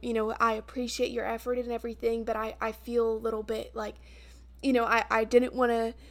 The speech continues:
get out and do something, and now I'm, you know, I'm out, and, you know, nothing's really changed," 'cause that, that's just kind of, like, the headspace that I'm in today. And she said that that girl literally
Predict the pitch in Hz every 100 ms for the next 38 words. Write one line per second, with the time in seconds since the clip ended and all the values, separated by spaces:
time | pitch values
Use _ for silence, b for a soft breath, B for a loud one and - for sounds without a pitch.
0 | B B B - - - - 233 247 247
1 | 247 - 233 254 349 349 285 254 254 254
2 | 233 226 240 233 226 220 - - 240 226
3 | 220 226 285 311 277 - 233 220 226 -
4 | - 226 220 240 247 226 226 220 220 302
5 | 349 269 240 226 - 220 220 226 - 226
6 | 208 208 208 - 214 220 269 269 240 220
7 | 240 214 214 214 214 214 208 214 B B
8 | B B - 240 226 240 - 240 - -
9 | - 220 226 - - 247 247 262 233 233
10 | 226 233 214 214